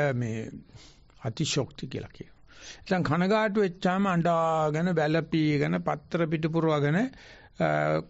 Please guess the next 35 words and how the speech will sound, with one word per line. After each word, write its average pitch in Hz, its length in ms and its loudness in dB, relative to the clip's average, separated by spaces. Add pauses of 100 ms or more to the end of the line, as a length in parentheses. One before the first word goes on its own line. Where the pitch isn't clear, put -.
(120)
කන 160 240 -2
පින්දම් 151 380 0
ගහන්න, 131 340 0 (800)
එන 147 100 2
ගහච්ච 147 400 0
සෝම් 143 200 2
පිටිනයක් 139 460 0
වගේ 135 220 2
හිත 131 160 0
හදාගෙන 139 480 0
නටන්න 180 340 -2
දන්නවා. 110 440 -4 (440)
අන්න 190 200 2
මේ 190 120 4
දෙක 180 220 0
නැති 175 420 2
එක. 220 140 2 (1080)
ඉතින් - 200 -2
ඒක 196 160 2
අපි 170 220 2
දාලා 147 320 2
තියෙන 156 220 2
හරි 165 180 0
කම්මැලි 143 560 2
අප්පා, 139 280 -2
ඒකාකාරී 143 760 0
අප්පා, 165 260 -2
නිදිමතයි 139 640 -2
අප්පා, 135 260 -2
සීතලයි 139 560 0
අප්පා, 127 280 -2
බෙල්ල 139 260 0
කඩා 131 260 -2
වැටෙනවා 123 320 0
අප්පා, 175 240 -4